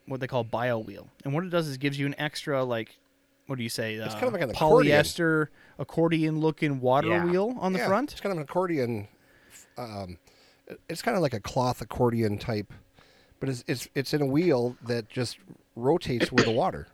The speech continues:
Speaker 1: So you never clean the wheel. You just make sure it continually moves. And what that's there to do is collect good bacteria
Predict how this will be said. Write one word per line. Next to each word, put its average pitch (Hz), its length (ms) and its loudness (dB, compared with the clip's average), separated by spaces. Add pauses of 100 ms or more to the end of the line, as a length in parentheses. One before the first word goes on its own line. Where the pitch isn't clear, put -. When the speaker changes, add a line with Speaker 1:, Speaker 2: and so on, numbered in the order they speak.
(460)
Speaker 1:
So - 120 -2
you 151 140 2
never 180 320 2
clean 226 300 -2
the 175 80 0
wheel. 135 440 0
You 135 100 -4
just 131 180 -4
make 160 180 0
sure 180 140 2
it - 60 -6
continually 147 480 -2
moves. 208 500 -2 (400)
And 127 160 -2
what 135 140 0
that's 160 200 -2
there 151 180 4
to 175 100 -4
do 131 260 0
is 120 160 -6
collect 127 520 -2 (600)
good 139 200 2
bacteria 123 640 0